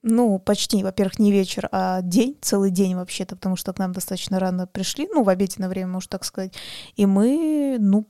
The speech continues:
почти... Суть в том, что тот, кто живет в Московской области, это называется почти до последней электрички играли, вот так вот это <laughs> называется время.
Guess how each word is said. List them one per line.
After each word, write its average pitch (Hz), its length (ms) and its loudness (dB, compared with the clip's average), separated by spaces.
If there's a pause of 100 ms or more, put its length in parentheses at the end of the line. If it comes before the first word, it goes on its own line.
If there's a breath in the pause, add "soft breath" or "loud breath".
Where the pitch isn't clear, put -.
почти... 220 760 -2 (220 loud breath)
Суть 202 180 -2
в - 60 -8
том, 226 160 2
что 196 280 -4 (280)
тот, 214 160 2
кто 208 160 2
живет 196 240 0
в - 60 -16
Московской 202 500 0
области, 247 340 0
это 196 220 -2
называется 196 1120 -2
почти 233 320 2
до 202 100 2
последней 202 460 2
электрички 202 640 -2
играли, 196 300 -2
вот 214 160 -2
так 196 180 -2
вот 196 140 -10
это 208 140 -4
<laughs> 214 60 2
называется 240 600 2
время. 262 420 2